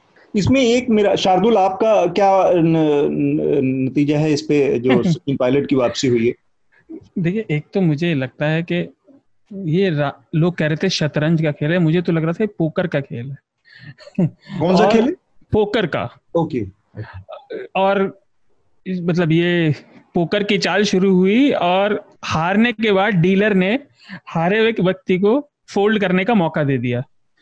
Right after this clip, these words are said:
Speaker 1: हम्म।
Speaker 2: ये हुआ है सचिन पायलट के साथ। और जो
Speaker 1: हम्म।
Speaker 2: मेघनाथ अभी कह रहे थे ना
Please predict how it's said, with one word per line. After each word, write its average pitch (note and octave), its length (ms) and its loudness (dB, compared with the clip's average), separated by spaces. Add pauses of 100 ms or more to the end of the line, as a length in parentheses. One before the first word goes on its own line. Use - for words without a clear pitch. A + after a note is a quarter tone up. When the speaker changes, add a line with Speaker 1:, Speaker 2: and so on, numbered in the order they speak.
(120)
Speaker 1:
हम्म। D3 100 2
Speaker 2:
ये G#3+ 120 4
हुआ D#3 240 2
है E3 60 0
सचिन D#3+ 340 -2
पायलट C3+ 320 -2
के C#3 120 -6
साथ। A#2+ 220 -4 (180)
और E3 120 0
जो G#3 120 2
Speaker 1:
हम्म। F#3+ 180 -4
Speaker 2:
मेघनाथ E3 340 0
अभी F#3 220 2
कह D#3+ 200 -2
रहे G3 160 0
थे A#3+ 120 -6
ना D#3+ 160 -4